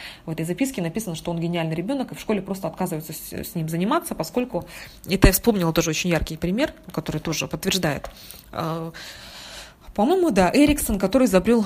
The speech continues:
потом лампочку, очень великий учёный, очень много сделал для человечества. Когда он пошёл в школу учиться, его признали там недоразвитым. И маме написа-, мама пошла в школу, э, и, вернее, нет, ма-, написали записку, передали маме,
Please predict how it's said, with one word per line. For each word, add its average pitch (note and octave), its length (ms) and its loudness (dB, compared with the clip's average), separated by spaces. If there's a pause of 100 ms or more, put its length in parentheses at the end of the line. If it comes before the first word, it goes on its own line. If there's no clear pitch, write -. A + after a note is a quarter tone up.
потом F#3+ 280 2
лампочку, A3+ 460 2
очень D#3+ 380 -2 (220)
великий F#3+ 320 0
учёный, A#3+ 380 0
очень F#3 180 -2
много F3 220 2
сделал E3 200 2
для E3 140 0
человечества. B3 680 -2 (120)
Когда G3+ 300 2
он F3 200 -2
пошёл F#3+ 320 -2
в F#3+ 60 -4
школу F#4+ 280 6
учиться, F#3 320 2
его D4+ 160 4
признали C4 340 2
там G3 140 -2
недоразвитым. D#3+ 680 2 (200)
И G3 280 -2 (360)
маме A3 520 0
написа-, G3+ 300 0
мама A3 220 0
пошла G#3 280 2
в G#3 60 -4
школу, D4 840 0
э, - 60 -10
и, G#3 100 0
вернее, A3+ 420 0
нет, F#3 240 -2
ма-, F#3+ 220 -4
написали G#3 420 2
записку, C4 480 0
передали G3 400 0
маме, D4+ 420 -2